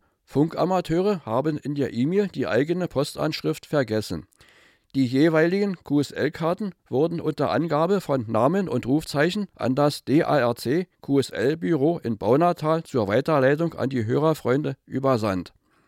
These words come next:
Für unsere Sondersendung am zweiundzwanzigsten zwölften zweitausendzweiundzwanzig auf der Kurzwelle fünftausendneunhundertsechzig Kilohertz kann ich zehn Empfangsberichte per Briefpost vermelden.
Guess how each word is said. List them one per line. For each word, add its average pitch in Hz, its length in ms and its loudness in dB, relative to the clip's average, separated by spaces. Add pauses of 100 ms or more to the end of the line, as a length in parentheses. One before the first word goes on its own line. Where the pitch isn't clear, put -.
(800)
Für 139 300 4
unsere 160 440 2
Sondersendung 160 760 0
am - 160 -4
zweiundzwanzigsten 151 960 -2 (100)
zwölften 147 540 2
zweitausendzweiundzwanzig 127 1200 -2
auf 117 160 -4
der 120 140 -4
Kurzwelle 147 560 -2
fünftausendneunhundertsechzig 127 1500 -4
Kilohertz 165 540 0 (260)
kann 143 260 0
ich 120 300 -6
zehn 175 400 2 (140)
Empfangsberichte 160 1040 -4
per 123 180 -2
Briefpost 139 680 -2 (160)
vermelden. 110 640 2